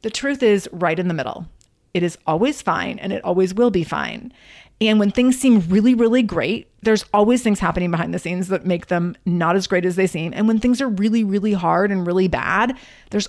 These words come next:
also things happening that make them not as bad as they seem. So some examples around this have been, one really key example is around downloads and metrics. And so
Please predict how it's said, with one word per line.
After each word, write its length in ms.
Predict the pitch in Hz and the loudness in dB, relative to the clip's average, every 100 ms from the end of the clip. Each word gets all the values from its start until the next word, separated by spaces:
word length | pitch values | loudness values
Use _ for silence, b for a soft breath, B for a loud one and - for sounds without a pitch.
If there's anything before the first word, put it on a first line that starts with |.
| - | -2
also 320 | 214 220 247 | -2 2 2
things 320 | 226 202 202 | 2 2 2
happening 580 | 180 160 - 175 170 170 - | 0 -2 -2 -2 -2 -6 -6
that 160 | 170 | -6
make 220 | 165 165 - | -4 -6 -4
them 220 | 170 165 | 0 0
not 220 | 165 170 | 0 0
as 140 | 165 | -2
bad 220 | 170 139 - | -2 -2 -4
as 120 | - | -8
they 140 | 117 | -10
seem. 420 | - 117 - 214 - _ _ _ - | -10 -12 -12 -12 -16 _ _ _ -20
So 120 | - 220 | -4 -4
some 220 | 233 233 | 0 0
examples 540 | 226 175 175 190 180 | 0 -4 -4 -2 -4
around 280 | 175 143 165 | -6 -8 -6
this 300 | 170 175 - B B B B | -6 -6 -8 B B B B
have 160 | 226 165 | -4 0
been, 340 | 185 185 185 | 0 0 0
one 320 | 220 269 226 | 2 2 0
really 300 | 170 190 190 | 0 2 2
key 260 | 185 - 175 | -2 -2 -2
example 500 | 170 165 160 170 151 | -2 -6 -6 -4 -2
is 300 | 180 175 160 | 0 -2 -2
around 280 | 170 165 170 | -4 -2 -2
downloads 480 | 156 170 175 185 | -2 0 0 0
and 100 | 170 | -2
metrics. 440 | 156 165 - 135 - | -4 -4 -6 -6 -4
And 120 | 170 | -4
so 380 | - 180 170 | 0 4 4